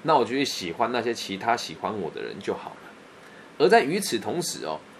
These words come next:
当时我并没有能力去爱一个人，因为才初中嘛，你没有能力去了解这件事情。然后好不容易到高中的时候谈了一次恋爱，那时候十六岁了。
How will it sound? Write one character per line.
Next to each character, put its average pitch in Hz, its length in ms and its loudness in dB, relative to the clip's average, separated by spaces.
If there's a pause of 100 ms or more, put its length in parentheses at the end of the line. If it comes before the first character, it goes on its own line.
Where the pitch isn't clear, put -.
(340)
当 202 180 4
时 214 160 0
我 110 100 4
并 156 220 0
没 139 120 2
有 127 140 4
能 104 220 -4
力 143 140 -2
去 - 120 -4
爱 123 200 4
一 117 100 -4
个 113 80 -2
人， 95 100 -2
因 127 60 -2
为 147 60 0
才 104 340 0 (680)
初 135 280 -2
中 127 200 0
嘛， 127 140 -4 (120)
你 101 120 -4
没 117 140 -2
有 147 120 2
能 101 200 -4
力 143 120 -2
去 131 300 -2
了 107 160 -2
解 92 80 -8
这 85 60 -8
件 104 160 -2
事 101 120 -6
情。 - 160 -10 (480)
然 139 120 4
后 175 40 6
好 143 140 6
不 156 100 -2
容 156 120 4
易 - 20 4
到 160 120 2
高 143 220 4
中 139 120 2
的 127 40 0
时 131 60 0
候 127 60 2
谈 107 180 -4
了 113 60 -2
一 101 120 0
次 120 120 -6
恋 101 160 -4
爱， 65 160 -6 (400)
那 127 120 2
时 120 60 0
候 127 80 0
十 95 200 -8
六 120 220 2
岁 95 200 -4
了。 53 120 -8